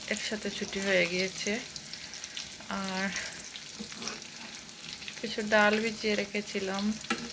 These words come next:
তো পেঁয়াজও খাবো। এখন ভেজে নিচ্ছি কয়েকটা, আর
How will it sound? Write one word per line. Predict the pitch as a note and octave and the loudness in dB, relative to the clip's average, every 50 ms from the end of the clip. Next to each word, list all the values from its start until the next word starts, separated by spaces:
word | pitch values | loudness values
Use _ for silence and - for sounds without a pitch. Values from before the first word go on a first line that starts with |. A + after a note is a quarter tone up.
| - A#3+ - - - - - - - - - - - - - - - - - - - - - - | -8 -8 -8 -8 -10 -12 -12 -14 -14 -14 -14 -14 -14 -14 -14 -12 -12 -12 -14 -14 -12 -12 -8 -4
তো | - G#3 G3 F#3+ F#3+ F#3+ F#3+ F#3+ G3 F#3+ - - - - - - - - | -2 -2 0 0 0 0 2 0 0 -2 -6 -10 -12 -12 -10 -10 -8 -4
পেঁয়াজও | - B3 B3 B3 A#3+ A#3 A#3 A3+ G#3+ | 2 6 6 6 6 6 2 2 2
খাবো। | - G3 F#3 F#3+ G3 G#3+ G#3+ - - - - - - - - - - - - - - - - - - - - - - | 4 2 4 4 4 2 2 0 -4 -12 -14 -14 -14 -14 -14 -14 -14 -12 -12 -12 -12 -12 -12 -14 -14 -14 -12 -6 -4
এখন | B3+ B3+ B3+ - B3+ B3 B3 A#3 | -4 -4 -2 -2 -4 -4 0 4
ভেজে | A#3 B3+ B3+ B3 A#3+ B3+ B3 A3+ | 6 6 8 8 8 8 8 8
নিচ্ছি | G#3+ G#3 G3+ - - - - A3+ | 8 6 4 2 -2 -2 -2 -2
কয়েকটা, | G#3+ - - G#3+ G#3 G#3+ G#3+ - - A3+ G#3+ G#3+ | 0 4 6 8 8 6 6 4 6 8 10 10
আর | G#3+ | 10